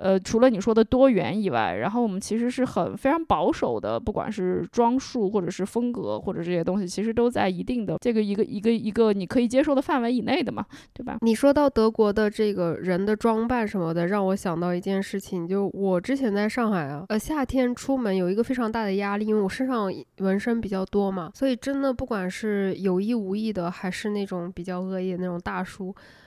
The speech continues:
Speaker 2: 很多人盯着我看，再加上我的这个，呃，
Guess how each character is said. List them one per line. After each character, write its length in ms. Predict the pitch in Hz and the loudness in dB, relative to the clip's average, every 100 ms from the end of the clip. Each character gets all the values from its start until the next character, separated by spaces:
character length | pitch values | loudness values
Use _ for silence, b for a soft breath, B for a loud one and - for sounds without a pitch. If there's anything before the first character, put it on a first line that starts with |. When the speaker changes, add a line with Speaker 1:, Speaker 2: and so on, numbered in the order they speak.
| b | b
Speaker 2:
很 260 | - 220 196 | -6 -2 2
多 140 | 220 | 2
人 120 | 220 208 - | 0 -4 -4
盯 300 | 240 240 247 | 0 0 2
着 140 | 240 | 0
我 200 | 170 120 | 0 -6
看， 400 | - - 185 160 - | -10 -8 -8 -10 -4
再 160 | 247 233 | 0 2
加 180 | 240 | 2
上 300 | 240 254 214 - | 2 2 2 2
我 180 | 196 175 | 2 2
的 160 | 170 | 0
这 280 | - 220 208 | 0 0 0
个， 420 | 196 185 135 104 185 B B - | 0 0 0 -4 -8 B B -6
呃， 720 | 196 170 165 170 175 185 | -4 -2 -4 -6 -6 -8